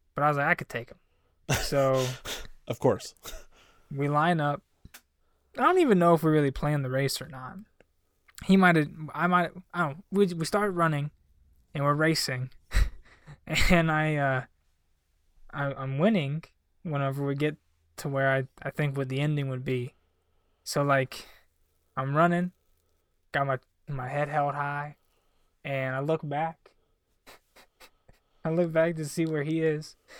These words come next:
Speaker 1: and then I look back forward, and the wall, um, meets my face
Speaker 2: Oh.
Speaker 1: at that moment. I ran, uh, face <laughs> first into the wall.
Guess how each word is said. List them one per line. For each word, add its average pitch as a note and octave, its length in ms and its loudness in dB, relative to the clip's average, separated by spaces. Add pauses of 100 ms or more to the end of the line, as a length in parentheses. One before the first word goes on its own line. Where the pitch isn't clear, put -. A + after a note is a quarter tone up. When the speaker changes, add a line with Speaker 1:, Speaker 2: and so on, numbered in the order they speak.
(320)
Speaker 1:
and C#3 140 -8
then C#3+ 80 -2
I C3 60 -4
look D#3+ 220 -4
back D#3 220 4
forward, E3 480 2 (340)
and C3+ 140 -8
the B2 60 -6
wall, C#3 480 2 (440)
um, C3+ 440 -8 (1040)
meets D#3+ 260 0
my C#3+ 140 2
face C#3+ 480 -2
Speaker 2:
Oh. C#3 260 4
Speaker 1:
at C3 140 -8
that C3+ 180 0
moment. B2+ 400 -6 (580)
I C3 100 -6
ran, D#3 580 0 (520)
uh, C3+ 140 -4
face F3+ 320 4
<laughs> - 0 -
first - 1300 4 (600)
into G#3 300 4
the G#3 340 6
wall. A3 200 -4